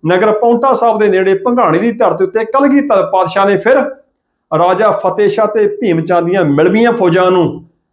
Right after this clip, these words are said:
ਐਸੀ ਧੂੜ ਚਟਾਈ ਕਿ ਵੱਡਿਆਂ ਵੱਡਿਆਂ ਖੱਬੀ ਖਾਨਾਂ ਨੂੰ ਦੰਦਲਾਂ ਪੈ ਗਈਆਂ।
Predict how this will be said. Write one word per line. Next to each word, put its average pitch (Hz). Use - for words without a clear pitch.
ਐਸੀ 214
ਧੂੜ 208
ਚਟਾਈ 208
ਕਿ 196
ਵੱਡਿਆਂ 165
ਵੱਡਿਆਂ 165
ਖੱਬੀ 165
ਖਾਨਾਂ 170
ਨੂੰ 165
ਦੰਦਲਾਂ 165
ਪੈ 139
ਗਈਆਂ। 120